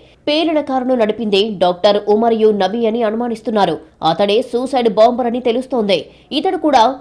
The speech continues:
అల్ ఫలాహ్ మెడికల్ కాలేజీలో పనిచేస్తున్నాడు. ఇతను జమ్మూ కాశ్మీర్లోని పుల్వామాకు చెందినవాడు. మరో ప్రైమ్ సస్పెక్ట్ ఆదిల్ అహ్మద్ రాథర్కు బాగా క్లోజ్ అని తెలుస్తోంది. శ్రీనగర్లోని గవర్నమెంట్ మెడికల్ కాలేజీ నుండి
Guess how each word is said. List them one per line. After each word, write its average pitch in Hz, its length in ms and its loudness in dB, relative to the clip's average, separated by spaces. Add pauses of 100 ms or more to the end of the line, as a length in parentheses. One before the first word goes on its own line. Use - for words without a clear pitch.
(140)
అల్ 233 180 4
ఫలాహ్ 226 380 0
మెడికల్ 247 380 0
కాలేజీలో 226 500 2
పనిచేస్తున్నాడు. 240 720 -2 (260)
ఇతను 339 260 0
జమ్మూ 233 280 -2
కాశ్మీర్లోని 240 600 0
పుల్వామాకు 226 680 -2
చెందినవాడు. 233 540 -2 (280)
మరో 294 240 4
ప్రైమ్ 269 320 0
సస్పెక్ట్ 226 480 0 (280)
ఆదిల్ 226 360 4 (100)
అహ్మద్ 233 440 2
రాథర్కు 220 380 2
బాగా 202 440 0
క్లోజ్ 247 340 2
అని 254 140 -4
తెలుస్తోంది. 240 580 -2 (360)
శ్రీనగర్లోని 320 640 0 (100)
గవర్నమెంట్ 233 420 0
మెడికల్ 254 360 0
కాలేజీ 214 360 0
నుండి 202 220 0